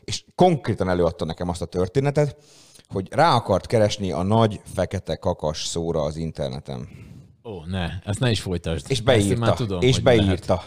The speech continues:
Speaker 1: Mindenkinek, aki angolul egy picit is ért, annak m-,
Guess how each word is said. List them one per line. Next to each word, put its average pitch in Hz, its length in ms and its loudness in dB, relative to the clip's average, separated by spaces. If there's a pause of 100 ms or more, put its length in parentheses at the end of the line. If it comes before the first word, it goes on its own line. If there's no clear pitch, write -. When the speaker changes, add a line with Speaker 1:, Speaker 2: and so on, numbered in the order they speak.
(440)
Speaker 1:
Mindenkinek, 135 560 2
aki 110 220 -2
angolul 110 680 6
egy 95 120 -2
picit 117 300 -4
is - 180 -6 (100)
ért, 104 280 2
annak 98 300 0
m-, 107 60 -6